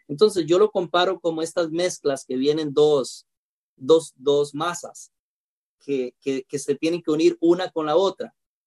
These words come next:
Si utilizas una sola, no funciona, queda como muy suave. La otra es como un líquido que hace que la masa se ponga dura, esta epóxico,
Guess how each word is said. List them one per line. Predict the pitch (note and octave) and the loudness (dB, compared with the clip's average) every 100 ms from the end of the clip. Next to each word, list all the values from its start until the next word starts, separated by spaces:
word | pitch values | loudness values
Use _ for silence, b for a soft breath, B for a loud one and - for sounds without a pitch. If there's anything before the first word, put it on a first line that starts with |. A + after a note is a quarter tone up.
| _ | _
Si | - E3 | -4 -4
utilizas | D#3+ D#3 F3+ G#3 G3 | -2 -2 0 0 -2
una | G3+ F#3+ | -4 -4
sola, | G3+ G3+ F#3+ | -2 -2 -2
no | F#3+ | -6
funciona, | F#3 D#3+ D3+ F3+ C#3 - _ _ - | -6 -6 0 0 0 -6 _ _ 0
queda | D3+ F3 | 2 2
como | F3 E3+ E3 | 0 -6 -4
muy | D#3+ D#3+ | -4 -6
suave. | F3 D#3+ A#2 - _ _ _ _ | -2 -2 -2 -10 _ _ _ _
La | - C#3 C3+ | -4 0 2
otra | D3 G#3 - D3 D3+ | 2 2 -2 -10 -6
es | C#3+ D#3 | -2 -2
como | - F3+ F3 | -2 -6 -4
un | F3 | -6
líquido | F#3+ G#3 - G3+ G3+ | -8 -10 -6 0 0
que | - E3 | 0 -2
hace | F3 F3+ | -2 -6
que | - D3 | 0 0
la | C#3 | 0
masa | C3+ F#3 G#3 E3+ | 0 -2 -2 -4
se | D3 C#3+ | -8 -8
ponga | D#3+ E3+ E3 | -6 -2 0
dura, | F#3+ E3 A#2 | 2 2 -2
esta | B2+ D#3+ D3 | -6 -6 -4
epóxico, | C3+ - G3+ - A3+ A#3 | -6 -4 -4 -4 -14 -16